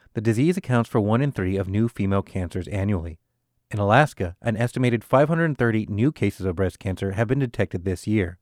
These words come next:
Although Haines doesn't have a full-time mammogram technician, interested patients who call in during the month of October can receive a free three D screening scheduled for any time of year. Nurse case manager Pam Sloper at the Haines Search Clinic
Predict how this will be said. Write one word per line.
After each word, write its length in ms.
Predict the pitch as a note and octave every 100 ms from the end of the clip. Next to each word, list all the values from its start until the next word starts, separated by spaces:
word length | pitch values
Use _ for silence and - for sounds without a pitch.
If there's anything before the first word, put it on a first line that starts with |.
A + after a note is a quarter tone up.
| _ _ _ _ _ _ _ _ -
Although 280 | A2+ G2 G2
Haines 400 | F#2+ C3+ A2+ A#2
doesn't 200 | G#2+ G2+
have 140 | G#2
a 60 | F#2+
full-time 420 | - A2 - G2
mammogram 420 | G2+ G2+ G2 F#2+
technician, 600 | F2 G2 A2+ D3+ G2+ F2+ _ _ _
interested 400 | - D#3 F#3+ F#3
patients 400 | - D#3 - F#2+
who 80 | -
call 240 | - B2 C#3+
in 100 | C3+
during 200 | C#3 C#3
the 60 |
month 160 | C3 B2+
of 120 | A2+
October 500 | A2 - C3 A#2+ F#2 _ _ _
can 240 | - B2
receive 360 | D3+ D3 A#2 G#2+
a 140 | - G#2
free 440 | - - D#3+ G2+
three 240 | E2+ A2 C3
D 140 | D#3
screening 360 | - G2 F#2+ F#2
scheduled 400 | - G#2+ A2 G#2+
for 120 | B2
any 240 | A2 F#2+
time 240 | F2+ F#2+ F2+
of 160 | F2
year. 280 | G2 G2+ E2 _ _ _ _ _ _ _ _ _ _
Nurse 220 | G#2+ G2+ -
case 260 | G#2 G2
manager 300 | G2+ G2+ G2
Pam 260 | G2+ G#2 F#2+
Sloper 460 | - D3+ E3 A#2 - _ -
at 120 | F#2+
the 80 | G#2+
Haines 240 | G2 F#2
Search 220 | - D#3 -
Clinic 260 | G2+ F#2+